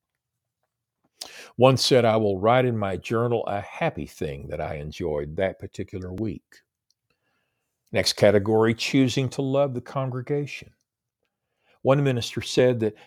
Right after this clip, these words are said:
the preachers he knows who have stayed really love their churches.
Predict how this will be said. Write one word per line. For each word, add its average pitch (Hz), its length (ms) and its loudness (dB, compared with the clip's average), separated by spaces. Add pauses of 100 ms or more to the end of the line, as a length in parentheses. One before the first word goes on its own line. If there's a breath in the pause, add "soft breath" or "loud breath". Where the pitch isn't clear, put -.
the - 80 -2
preachers - 600 -2
he 175 200 -2
knows 104 400 -2
who 107 160 -2
have 104 180 -6
stayed 110 560 0
really 147 460 -2
love 120 540 -4
their 123 180 -8
churches. - 840 -16